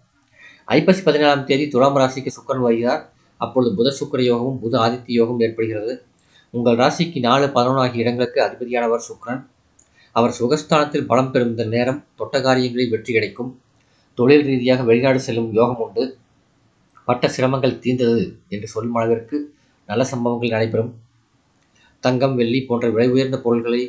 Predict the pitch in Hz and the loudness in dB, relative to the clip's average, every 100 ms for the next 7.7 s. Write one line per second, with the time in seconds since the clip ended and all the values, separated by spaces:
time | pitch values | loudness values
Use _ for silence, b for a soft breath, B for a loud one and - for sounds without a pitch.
0 | - 98 110 123 120 117 98 117 127 123 | -8 -8 -6 -6 -10 -10 -2 -2 -2 -4
1 | 110 110 107 90 _ _ _ _ _ _ | -2 -2 -4 -6 _ _ _ _ _ _
2 | _ _ - 131 139 147 160 - - 113 | _ _ 0 2 4 2 0 -6 -6 -2
3 | 131 135 147 113 123 117 127 113 - 120 | -2 -2 -2 -2 -2 -2 -4 -4 -2 -2
4 | 110 101 95 - _ _ _ _ _ - | 0 -2 -4 -8 _ _ _ _ _ -20
5 | B B B B 127 165 180 175 165 147 | B B B B 2 6 6 6 2 4
6 | 147 139 139 156 165 135 160 160 127 143 | 4 2 -2 -4 -2 -2 -2 -2 -4 -4
7 | 139 131 120 120 117 113 | -4 0 2 4 2 0